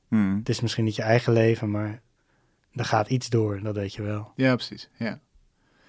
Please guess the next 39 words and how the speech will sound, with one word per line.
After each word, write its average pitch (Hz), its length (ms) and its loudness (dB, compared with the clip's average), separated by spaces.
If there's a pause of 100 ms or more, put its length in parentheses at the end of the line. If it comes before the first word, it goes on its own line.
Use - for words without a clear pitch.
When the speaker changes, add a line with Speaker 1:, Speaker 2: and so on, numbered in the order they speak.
(100)
Speaker 1:
Zijn 127 180 2
dit 127 140 2
domeinen 127 440 4
waar 110 180 4
jouw 113 140 6
werk, 113 360 2
wat 104 320 -4
jou 110 140 4
betreft, 107 260 -4
over 101 220 -2
gaat? 123 320 0
Omdat 107 260 -4
je 98 60 -10
zegt, 98 120 -8
"We 92 120 -6
hoeven 98 220 -8
het - 80 -6
niet 101 100 -2
per 98 120 -2
se 101 80 -6
over 95 120 -6
de 101 60 -2
dood 101 200 2
te - 60 -6
hebben," 101 180 -4
of 101 60 -12
ik - 60 -10
weet 101 140 -6
het 104 80 -10
niet 104 100 -2
of 101 80 -10
we 101 80 -10
daarover 104 340 -10
moeten 104 180 -6
praten. 107 240 -2
Speaker 2:
Nee, 101 80 -2
het 98 140 -4
gaat, 127 240 2
het, - 280 -18